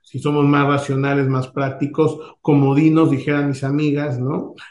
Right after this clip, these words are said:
Este, y las mujeres, por supuesto, son más holísticas, ven todo en perspectiva, pues asumes que la otra persona sabe, ¿no? ¿Sí? Y entonces asumo que sabe que le gustan las flores, entonces tiene que asumir,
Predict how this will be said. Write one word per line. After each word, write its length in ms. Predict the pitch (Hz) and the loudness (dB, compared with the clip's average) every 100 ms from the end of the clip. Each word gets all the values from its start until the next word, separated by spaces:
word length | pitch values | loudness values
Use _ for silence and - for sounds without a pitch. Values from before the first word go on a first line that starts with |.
| _ | _
Este, 720 | 131 127 127 - 135 - - | 0 0 -2 -6 -6 -8 -2
y 60 | 151 | 2
las 160 | 147 | 4
mujeres, 400 | 147 156 170 170 | 4 2 2 2
por 140 | - 143 | 2 0
supuesto, 300 | 151 143 151 | 0 -2 -2
son 60 | 151 | 0
más 220 | 147 160 | 0 0
holísticas, 760 | 156 175 175 - 151 151 147 | 0 0 -2 -4 -2 0 0
ven 280 | 135 139 135 | 0 -2 -2
todo 280 | - 151 147 | 0 0 0
en 120 | 139 | -2
perspectiva, 760 | 135 131 151 135 175 143 117 113 - - - | -6 -8 -8 -6 -2 0 0 -6 -12 -20 -8
pues 200 | - 131 | -4 -2
asumes 480 | 135 - 180 160 156 | -4 2 2 4 0
que 100 | - | 0
la 120 | 135 | 0
otra 220 | 135 139 127 | 0 -2 -2
persona 540 | 127 135 131 131 127 | -4 -2 -2 -2 -6
sabe, 540 | - 139 113 110 110 - _ 120 | -8 -6 -4 -4 -8 -12 _ -12
¿no? 280 | 120 165 - _ _ _ _ _ _ | -10 -10 -14 _ _ _ _ _ _
¿Sí? 260 | _ - - - - | _ -14 -14 -14 -2
Y 80 | 143 | 0
entonces 260 | 135 143 175 | 0 0 0
asumo 380 | - 165 175 | 2 4 2
que 120 | 170 135 | 0 -2
sabe 340 | 160 151 170 | 0 2 2
que 120 | 160 | 2
le 120 | 139 | 2
gustan 460 | 135 143 - 147 143 - - | 2 -2 -2 -4 -4 -8 -6
las 220 | 139 127 | -4 -2
flores, 420 | - 147 151 170 - | 2 4 4 2 0
entonces 460 | 131 139 135 139 | -4 -4 -4 -4
tiene 300 | - 131 139 | -2 0 0
que 80 | 135 | -2
asumir, 580 | 131 127 127 139 147 - | -4 -2 -2 -2 -6 -12